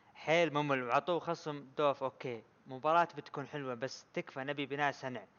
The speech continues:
الأسطورة إم في بي لازم نعطيه حقه لأنه معطي العروض جو جميل وصرنا نترقب كل فقرة يطلع فيها، وودك يطلع بكل الفقرات، شغله مع كروز جميل." أتفق من ناحية إم في بي. أما درو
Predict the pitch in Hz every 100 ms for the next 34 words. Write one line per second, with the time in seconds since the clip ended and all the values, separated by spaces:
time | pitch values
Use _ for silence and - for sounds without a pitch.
0 | - _ - - 135 - 165 147 135 135
1 | 160 147 151 147 143 131 147 135 143 127
2 | 131 131 143 147 143 147 131 143 127 156
3 | 143 120 135 135 131 127 117 135 139 139
4 | 143 147 - 135 - 147 - 147 - 135
5 | 139 - - - 131 120 110 135 127 -
6 | - - - - 160 170 170 - 156 143
7 | 127 - 147 135 131 - 127 127 120 -
8 | - 139 131 123 120 110 131 117 - 117
9 | 110 - 147 147 131 - - 120 107 -
10 | 113 110 113 117 107 - - - - 226
11 | 214 190 226 226 -